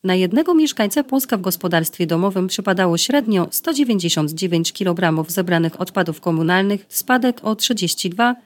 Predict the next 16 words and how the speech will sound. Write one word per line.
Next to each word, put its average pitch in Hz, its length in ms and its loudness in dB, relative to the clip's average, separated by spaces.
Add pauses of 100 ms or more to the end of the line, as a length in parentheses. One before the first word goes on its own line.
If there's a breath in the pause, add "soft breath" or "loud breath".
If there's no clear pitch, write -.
(160)
i 294 80 0
siedem 254 380 2
dziesiątych 165 480 -2
procenta 190 460 0
w 180 60 -6
stosunku 214 460 -2
do 175 100 0
poprzedniego 165 540 -2
roku. 156 380 -4 (260)
W - 120 -20
tym 359 200 2
zmieszane 196 480 2
stanowiły 185 520 0
sto 190 180 -2
szesnaście 196 580 0
kilogramów, 165 680 -2